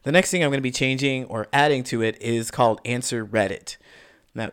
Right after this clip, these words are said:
if you haven't heard from Reddit or haven't heard about Reddit, where have you been? Where have you been? I mean, GameStop, Reddit was a big thing. There are several different chat rooms in Reddit called subreddits where they discuss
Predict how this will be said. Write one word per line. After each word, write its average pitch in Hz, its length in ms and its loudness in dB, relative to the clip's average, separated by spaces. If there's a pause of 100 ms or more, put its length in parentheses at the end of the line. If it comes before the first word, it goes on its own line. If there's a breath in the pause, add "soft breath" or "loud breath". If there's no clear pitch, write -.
(100)
if 131 120 -8
you 175 60 8
haven't 190 200 4
heard 160 240 -2
from 139 160 -4
Reddit 113 320 -2
or 120 100 -2
haven't 143 300 2
heard 185 280 0
about 131 280 4
Reddit, 143 340 2 (360 loud breath)
where 180 500 2
have 131 240 -4
you 107 100 -8 (140)
been? 135 340 2
Where 123 160 -2
have 143 160 -4
you 110 60 -10
been? 139 480 -2 (280)
I 131 60 -10
mean, 120 340 -4
GameStop, 151 520 2
Reddit 139 340 2
was 113 100 -14
a 127 40 -6
big 143 260 -2
thing. - 380 -4 (580 loud breath)
There 143 140 4
are 143 40 2
several 143 380 4
different 123 480 -2
chat - 260 0
rooms 160 460 -2
in 135 160 -2
Reddit 135 380 2
called 113 420 -2 (140)
subreddits 147 880 2 (420 loud breath)
where 135 440 2 (100)
they 131 240 0
discuss 156 480 0